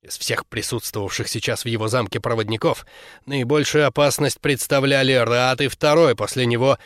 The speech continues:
Аэт. Алан, драконий принц из водных, не в счет. Сопляк трусоват, ему она даже не назвала своего имени. Мужчина должен иметь кое-что еще, помимо смазливого личика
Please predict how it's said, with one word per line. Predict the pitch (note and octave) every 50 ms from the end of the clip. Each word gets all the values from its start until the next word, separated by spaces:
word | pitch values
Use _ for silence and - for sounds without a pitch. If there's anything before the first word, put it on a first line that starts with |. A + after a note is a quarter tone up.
| - _ _
Аэт. | - C#3 C#3+ A#2+ G2+ E2 D2+ - - - _ _ _ _ _ _ _ _ _ _ _ _ _ _ -
Алан, | - D#3 F#3+ G#3 G3+ F3 D#3 C#3 C3 B2+
драконий | B2 C#3 C#3+ C3+ - F3 F#3 F3 D#3+ D3 B2+
принц | - D#3+ E3 E3+ D#3+ C#3+ - D3
из | C3+ A#2 A2
водных, | B2 D#3 E3+ E3+ D3 C3 C#3+ C3+ - -
не | C#3+ C#3 B2+
в | -
счет. | - - - A2 F2+ - - _ - _ _ _ _ _ _ _ _ _ _ _ _ _
Сопляк | - - B2 A#2 G#2+ C3 C3 B2+ - -
трусоват, | C#3+ C#3 C3 - - C#3 D3 D#3+ F3+ D#3+ A2 - - - _ _ _ _ _ _ _ _
ему | A2+ A2 A2 G#2+ A2 A#2+ A#2+
она | A#2 A#2+ A#2+ A#2
даже | A#2 A#2+ B2 B2 A2 A#2 B2+
не | A#2+ B2 B2+
назвала | B2+ B2+ A#2 A#2+ B2+ B2 A#2 A2+ G#2+ G#2
своего | - - B2+ B2+ B2 B2 C3 D3
имени. | D3 C#3+ G2+ G2+ F#2+ E2+ E2+ E2+ - - _ _ _ _ _ _ _ _ _ _ _ _ _ _
Мужчина | - - - - - C3+ C3+ B2+ A#2+
должен | A2+ A2+ B2 A#2+ A#2+ G#2+ G#2 A#2+ A#2+ A#2+
иметь | A#2+ C3+ C3 A#2+ - -
кое-что | B2+ B2+ A#2+ A#2+ A2 - - - B2+ A#2+
еще, | A#2 A2+ A#2+ A2+ - - - - D3+ D#3+ D3 B2
помимо | - - G2 G2 G2 G#2 G#2 G2+ G2+
смазливого | - - B2 A#2+ A#2 G#2+ A2 A#2+ A#2+ G#2+ G#2+ G2+ G#2+
личика | G#2+ A2+ C3 F3 F3 - - C#3+ B2 - C#3 A#2+